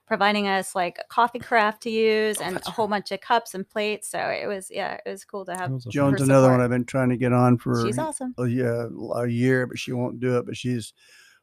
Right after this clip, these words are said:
Speaker 3: our food pantry
Speaker 1: <laughs>
Speaker 3: person. She, she should be one of the
Speaker 1: She's
Speaker 3: people
Speaker 1: amazing,
Speaker 3: that, yeah,
Speaker 1: yeah.
Speaker 3: that comes on. So
Speaker 2: Now she's been called out.
Speaker 1: <laughs>
Speaker 3: oh,
Speaker 2: Um,
Speaker 3: I've called her out several
Speaker 2: <laughs>
Speaker 3: times.
Speaker 2: and, um, yeah, as, as you were starting to mention, but I, um,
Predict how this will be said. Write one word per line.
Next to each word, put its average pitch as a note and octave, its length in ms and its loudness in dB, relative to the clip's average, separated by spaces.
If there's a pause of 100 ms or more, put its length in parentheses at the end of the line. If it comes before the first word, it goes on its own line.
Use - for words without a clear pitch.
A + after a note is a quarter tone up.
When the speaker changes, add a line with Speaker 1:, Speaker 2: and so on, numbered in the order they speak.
Speaker 3:
our A#2 120 2
food D3 360 6
pantry C3+ 340 2
Speaker 1:
<laughs> - 40 -10
Speaker 3:
person. B2+ 440 0
She, C3 380 -4
she C3+ 260 -2
should D3 380 -2
be C3+ 100 0
one B2 160 0
of B2 80 -2
the B2+ 80 -6
Speaker 1:
She's B2 240 -2
Speaker 3:
people A#2 120 -4
Speaker 1:
amazing, A#2 200 -6
Speaker 3:
that, - 80 -12
yeah, A2+ 240 -4
Speaker 1:
yeah. - 80 -10
Speaker 3:
that - 140 -20
comes A#2 240 -16
on. - 240 -18
So E2 240 -16
Speaker 2:
Now G2 180 -8
she's G#2 220 -12
been G#2 180 -8
called G2 260 -12
out. E2 160 -18 (380)
Speaker 1:
<laughs> - 220 -8
Speaker 3:
oh, A2+ 300 2
Speaker 2:
Um, - 60 -2
Speaker 3:
I've B2+ 220 2
called C3 220 0
her C3 60 0
out - 120 -8
several D3+ 260 -6
Speaker 2:
<laughs> - 20 -4
Speaker 3:
times. - 380 -2 (1120)
Speaker 2:
and, A2+ 380 -2
um, F2 680 -8 (760)
yeah, A#2 220 6
as, A2+ 200 0
as G#2 220 -4
you G#2 80 -2
were G2 160 -4 (160)
starting A2+ 300 -2
to F2+ 80 -2
mention, E2+ 360 -8 (320)
but F#2 360 -4
I, G2+ 180 -4
um, F2+ 560 -6